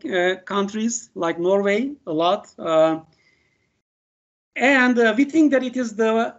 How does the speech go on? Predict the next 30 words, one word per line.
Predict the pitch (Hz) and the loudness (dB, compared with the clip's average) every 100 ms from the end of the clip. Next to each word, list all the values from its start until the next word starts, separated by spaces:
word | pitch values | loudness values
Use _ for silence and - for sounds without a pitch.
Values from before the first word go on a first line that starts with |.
| - | -6
uh, | 202 190 190 - | -2 0 0 0
energy | 277 254 240 226 240 | 2 4 2 0 -2
of | 220 208 | 0 0
the | 202 | 0
water. | 202 190 208 190 123 - - _ _ _ _ _ _ _ _ - | -2 0 0 0 -2 -8 -18 _ _ _ _ _ _ _ _ -14
Well, | 240 277 359 370 | -2 2 2 2
if | 320 - | 0 0
you | 339 | 0
think | 339 330 | 2 2
again | 294 269 254 | 2 2 0
deeply, | 254 381 - 147 110 _ _ _ _ _ _ _ _ _ _ _ | 2 2 2 -12 -14 _ _ _ _ _ _ _ _ _ _ _
it | 277 320 | -6 -4
is | 269 | -4
actually | - 302 311 - 226 180 208 262 | -2 -2 -2 -6 -4 -4 -4 -8
solar | - 294 294 254 | -10 -8 -6 -6
energy. | 196 147 117 104 - _ _ _ 175 | -6 -6 -8 -12 -20 _ _ _ -8
Uh, | 180 | -4
why? | 196 254 196 359 - _ _ _ _ _ - | 0 2 2 0 -6 _ _ _ _ _ -14
Because, | 226 262 262 233 | -2 2 2 2
uh, | 214 202 | 0 0
once | 208 339 320 | -2 -2 -2
the | 277 | -2
water, | 233 240 247 165 120 - _ _ _ _ _ - 165 | 0 0 0 -4 -8 -12 _ _ _ _ _ -20 -14
okay, | 156 156 170 220 | -10 -4 -4 -4
flows | - 214 220 240 233 | -6 -2 0 0 -4
down | 175 220 196 180 269 | -2 0 2 0 -2
to | 226 | 0
a | 202 | 0
low | 196 220 226 | 2 0 -2
level, | 214 160 143 262 | 0 -2 -2 -6